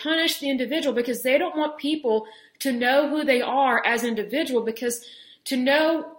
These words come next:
who you are and what you are as, as an individual means that you will not want to go along with Marxism or communism, because you will know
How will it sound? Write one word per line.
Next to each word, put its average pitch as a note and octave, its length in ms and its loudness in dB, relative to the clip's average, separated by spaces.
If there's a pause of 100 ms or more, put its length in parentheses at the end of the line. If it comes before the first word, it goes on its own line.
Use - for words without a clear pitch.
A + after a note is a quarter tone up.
who D#4 100 0
you E4+ 280 0
are C4+ 240 4
and A3 220 0
what C#4+ 240 4
you C#4+ 160 0
are B3 180 2
as, A3+ 240 0 (160)
as A3+ 140 -2
an A#3 80 -2
individual A3 720 0 (840)
means C4+ 360 0
that B3 500 0 (260)
you A#3 240 -2
will E4 140 0
not D4 240 0
want C#4+ 200 2
to C#4+ 60 -4
go C4+ 160 2
along B3+ 300 0
with A#3 160 -4
Marxism A#3 560 -4
or G3 40 -4
communism, A3 600 -2
because A3 260 -2
you A#3+ 100 -4
will G#3+ 120 0
know A3+ 540 0